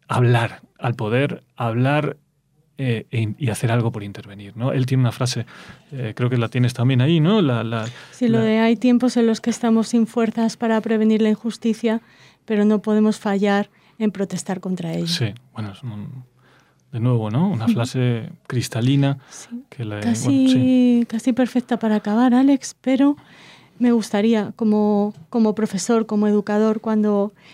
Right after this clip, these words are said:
Speaker 2: estás a punto de entrar en tus clases, ¿qué tienes de Elie Wiesel?
Speaker 1: Pues yo
Speaker 2: Para
Speaker 1: utilizo
Speaker 2: cruzar esa puerta
Speaker 1: sí,
Speaker 2: y
Speaker 1: sí, mira, es una buena pregunta. Yo utilizo su discurso, creo que es del año mil novecientos ochenta y seis,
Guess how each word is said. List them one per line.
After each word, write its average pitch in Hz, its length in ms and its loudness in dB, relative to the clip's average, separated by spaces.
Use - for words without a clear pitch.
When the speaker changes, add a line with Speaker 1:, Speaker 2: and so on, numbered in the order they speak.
Speaker 2:
estás 226 260 -2
a 254 80 2
punto 254 280 2
de 240 80 4
entrar 233 500 2
en 226 140 0
tus 226 200 -4
clases, 240 640 -2
¿qué 220 180 0
tienes 226 400 2
de 214 520 2
Elie 214 180 2
Wiesel? 208 480 -2
Speaker 1:
Pues 139 440 2
yo 156 220 4
Speaker 2:
Para 226 120 4
Speaker 1:
utilizo 240 340 2
Speaker 2:
cruzar - 100 4
esa - 220 4
puerta 226 440 2
Speaker 1:
sí, 214 80 4
Speaker 2:
y 214 380 2
Speaker 1:
sí, 151 380 0
mira, 151 220 2
es 127 60 2
una 156 120 2
buena 156 240 2
pregunta. 127 460 0
Yo 160 440 2
utilizo 156 640 0
su 151 200 0
discurso, 151 640 -2
creo 147 160 -4
que 156 60 0
es 143 60 2
del 143 100 2
año 143 180 2
mil 139 120 2
novecientos 131 440 2
ochenta 123 240 0
y 117 60 2
seis, 135 460 -2